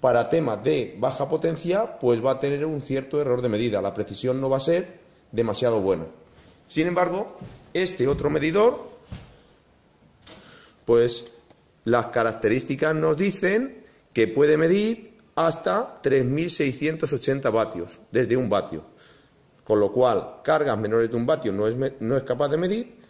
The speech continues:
pero dentro de este rango nos va a medir con bastante mayor precisión que este otro dispositivo. Uno de los errores que nos aparecía era que en lámparas led de baja potencia,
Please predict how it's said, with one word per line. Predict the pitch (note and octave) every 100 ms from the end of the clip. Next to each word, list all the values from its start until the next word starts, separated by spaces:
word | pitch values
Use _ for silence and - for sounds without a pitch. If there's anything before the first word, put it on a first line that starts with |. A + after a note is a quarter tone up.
| _ _ _
pero | D3 C#3+ F3+ - -
dentro | B2+ C3 A2+
de | A#2+
este | - B2+
rango | C#3+ D3 D#3+
nos | C3 G#2+
va |
a | B2
medir | B2 C#3+ D3
con | G#2+
bastante | G2 G2+ C3 A#2+
mayor | G2+ G#2+ B2+
precisión | C3+ C#3 C#3 D#3+ E3+ A3+ - - - _
que | A#2
este | A#2 B2
otro | B2 A#2+
dispositivo. | G#2+ G#2 G#2 G2 F#2+ - - - - - _ _ - - - D#3+
Uno | F#3 D#3
de |
los | C#3 B2
errores | B2 D3+ B2+ -
que | B2+ B2
nos | A#2 A2+
aparecía | A2+ C3 C#3+ F3 F#3 G3
era | C3+ B2
que | A#2+
en | A2+
lámparas | C3+ C3 C#3 C3+
led | C3+ E3
de | F#2+
baja | A2 A#2
potencia, | B2 C3+ F3 E3+ F#3 A#3